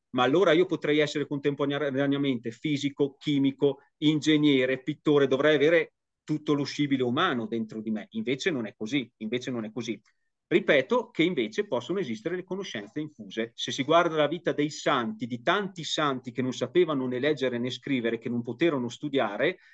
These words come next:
eppure ebbero delle conoscenze specialmente teologiche,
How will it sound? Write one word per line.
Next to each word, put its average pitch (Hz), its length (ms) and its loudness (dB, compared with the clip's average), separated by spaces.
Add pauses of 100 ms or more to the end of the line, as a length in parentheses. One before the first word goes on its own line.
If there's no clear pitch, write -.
(240)
eppure 160 480 4
ebbero 160 300 4
delle 135 240 0
conoscenze 139 640 -2
specialmente 131 720 -2
teologiche, 127 1000 0